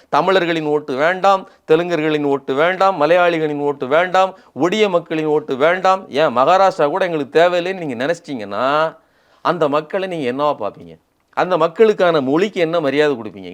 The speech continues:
இன்னைக்கே மரியாதை இல்ல. இன்னைக்கு இவ்வளவு, அ, இவ்வளவு போராட்டம் போராடுறோம்,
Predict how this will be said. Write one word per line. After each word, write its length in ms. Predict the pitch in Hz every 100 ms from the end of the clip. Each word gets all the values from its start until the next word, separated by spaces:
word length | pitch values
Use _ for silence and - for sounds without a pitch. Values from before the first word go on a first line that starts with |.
| 131
இன்னைக்கே 520 | 180 202 196 226 240
மரியாதை 440 | 202 190 185 165
இல்ல. 240 | 143 107 - _ _ _ _ -
இன்னைக்கு 240 | 143 139
இவ்வளவு, 440 | 123 151 185 185 180 156
அ, 80 | 127 101
இவ்வளவு 340 | 120 160 151
போராட்டம் 640 | 147 170 233 240 240 208 185
போராடுறோம், 480 | 175 175 131 104